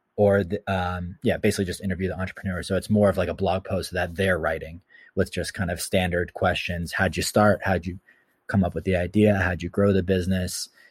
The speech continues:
Um, so I just started and, um, you know, I got my first interview done and then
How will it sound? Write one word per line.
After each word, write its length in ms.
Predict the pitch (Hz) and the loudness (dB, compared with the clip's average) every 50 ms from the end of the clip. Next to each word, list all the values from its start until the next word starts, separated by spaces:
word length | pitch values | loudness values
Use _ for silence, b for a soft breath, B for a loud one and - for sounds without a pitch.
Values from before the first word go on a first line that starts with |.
| b b b b b b b - | b b b b b b b -2
Um, 460 | - 98 92 90 87 85 85 90 92 - _ _ _ | 0 2 2 2 0 -2 -4 -6 -10 -12 _ _ _
so 140 | - 143 | 8 8
I 60 | 147 151 | 10 10
just 160 | 185 160 - | 8 6 6
started 420 | - 143 123 131 139 147 139 120 | 6 8 8 10 10 10 10 10
and, 340 | 120 110 104 104 104 98 - _ _ _ _ _ _ _ _ _ _ _ _ _ | 8 8 8 6 2 0 -4 _ _ _ _ _ _ _ _ _ _ _ _ _
um, 460 | - 104 104 101 101 101 98 98 95 - _ _ _ _ _ _ _ _ _ _ _ _ | -2 0 0 0 0 0 -2 -4 -6 -10 _ _ _ _ _ _ _ _ _ _ _ _
you 80 | - 107 | -2 0
know, 120 | 104 104 | 0 0
I 60 | 98 | 0
got 160 | 101 110 107 95 | 0 0 0 0
my 120 | 104 120 | 0 -2
first 340 | - - 120 120 107 - 131 | -2 2 2 2 2 2 2
interview 320 | 120 117 107 107 110 110 | 2 2 2 2 2 2
done 400 | 101 113 110 113 110 113 110 107 | 4 4 4 4 4 4 4 4
and 80 | 104 101 | 4 2
then 280 | 98 101 98 101 95 | 2 0 0 -2 -2